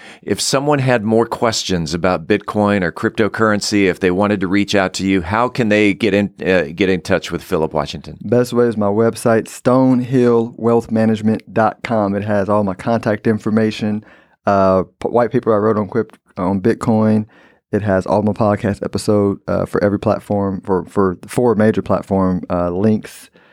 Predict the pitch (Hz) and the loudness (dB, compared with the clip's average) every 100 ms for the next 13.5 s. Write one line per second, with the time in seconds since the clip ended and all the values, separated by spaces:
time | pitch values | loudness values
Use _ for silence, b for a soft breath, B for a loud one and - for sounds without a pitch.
0 | b _ 101 98 95 95 - 151 151 120 | b _ -4 -2 0 -2 2 4 4 4
1 | 92 160 131 123 117 107 107 110 104 104 | 2 0 0 0 0 2 0 0 0 0
2 | 101 101 98 104 98 92 101 - 98 101 | 2 0 -2 -2 -2 0 0 0 -2 0
3 | 92 95 b b b b - - 104 101 | -2 -4 b b b b -6 0 0 0
4 | 104 98 90 107 110 95 87 92 90 90 | 0 0 0 0 0 -4 -2 -2 0 0
5 | 90 101 90 82 90 - _ - - 87 | 0 0 0 -2 -4 -6 _ -10 -2 0
6 | 87 92 107 113 104 104 107 107 107 - | 2 2 2 2 2 2 4 4 2 -2
7 | 104 104 104 107 98 95 92 98 95 92 | -2 0 2 0 -2 -4 -4 -4 -4 -8
8 | - - b b b b 95 92 101 95 | -14 -20 b b b b -2 2 4 4
9 | 92 98 - 95 92 98 - 90 - _ | 2 0 0 0 2 2 0 -4 -6 _
10 | - _ _ _ B B B B B B | -20 _ _ _ B B B B B B
11 | B B B _ _ _ _ _ - 113 | B B B _ _ _ _ _ -6 0
12 | 135 - 156 143 139 131 131 131 127 127 | 0 2 0 2 2 2 2 2 0 0
13 | 123 104 101 104 110 | 0 2 2 2 -2